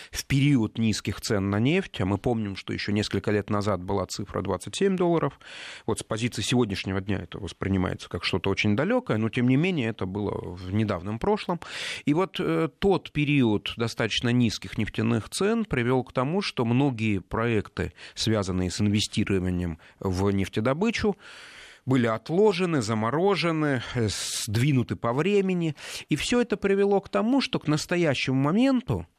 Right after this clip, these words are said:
к настоящему моменту действительно предложения и свободных мощностей на рынке не так уж и много.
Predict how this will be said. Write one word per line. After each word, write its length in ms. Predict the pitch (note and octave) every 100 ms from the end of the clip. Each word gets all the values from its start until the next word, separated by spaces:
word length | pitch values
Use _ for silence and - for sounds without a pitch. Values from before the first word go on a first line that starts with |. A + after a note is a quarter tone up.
| _ _ -
к 80 |
настоящему 600 | A2+ - C3 A#2+ - A#2+ B2
моменту 560 | D#3 A#3 B3+ A3 F#3+ D3+
действительно 600 | C3 - A3+ G3 E3 C3
предложения 1080 | C3+ B2+ D3 C#3 C3 C3+ A2 G#2 F2+ F2 -
и 80 | A2+
свободных 560 | - C3+ C3 A#2 G2+ -
мощностей 480 | A2 - A#2 - A#2+
на 140 | D3+
рынке 320 | A#3+ C#4 E3
не 120 | C#3
так 280 | C3 - F#3+ -
уж 180 | E3 -
и 40 |
много. 420 | B2+ G2 D#2 D2